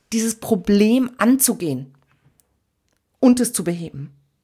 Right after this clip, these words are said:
Und sie erkennen sehr, sehr schnell Probleme, die anderen vielleicht entgehen. Jetzt hörst du wahrscheinlich ganz, ganz oft das Wort Problem, Problem, Problem. Das mag jetzt vielleicht negativ behaftet sein bei dir.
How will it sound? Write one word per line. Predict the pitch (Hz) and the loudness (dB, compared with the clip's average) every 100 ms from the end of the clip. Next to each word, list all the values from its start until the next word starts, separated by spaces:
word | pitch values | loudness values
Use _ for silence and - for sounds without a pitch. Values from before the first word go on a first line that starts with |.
| _ _ _ _ - - | _ _ _ _ -16 0
Und | 302 415 - - | 0 0 -10 -8
sie | - | -2
erkennen | - 240 - 302 320 254 185 | 0 0 -2 0 2 2 2
sehr, | 208 226 254 | 0 2 2
sehr | 233 190 185 | 2 0 0
schnell | - 180 170 | -2 0 0
Probleme, | 160 - 170 180 185 202 | -2 -4 -6 -2 0 0
die | 196 180 - - | -2 -6 -8 0
anderen | 190 226 254 285 285 285 | 2 4 2 2 2 0
vielleicht | - 285 262 247 254 254 - | 0 -2 0 -2 -2 -6 -2
entgehen. | 233 - - 208 139 - - - - - | 0 0 -4 -2 -2 -4 -16 -16 -12 -6
Jetzt | 208 202 | -2 0
hörst | 220 294 294 | 4 2 2
du | 302 | 0
wahrscheinlich | 247 247 240 247 - | -2 0 -2 -2 -2
ganz, | 247 311 - | -2 -2 -4
ganz | 277 247 | -2 -2
oft | 226 247 | -4 -6
das | 226 - | -6 0
Wort | 214 214 | -2 -2
Problem, | - 214 208 233 269 | -2 -2 0 0 -2
Problem, | - 214 220 226 | -4 -4 -4 -4
Problem. | - 196 214 180 - - - | -6 -4 -2 -2 -4 -16 -8
Das | 202 | -4
mag | 202 190 254 | 0 0 0
jetzt | 254 - - _ _ - _ _ | -2 -4 -8 _ _ -20 _ _
vielleicht | 165 - 226 214 220 - | -18 -6 -2 0 -2 2
negativ | 226 262 294 269 262 | 4 4 2 2 0
behaftet | 247 220 202 - 175 | 0 -2 -4 -6 -6
sein | 190 165 160 | -6 -8 -6
bei | 165 | -8
dir. | 156 151 | -8 -10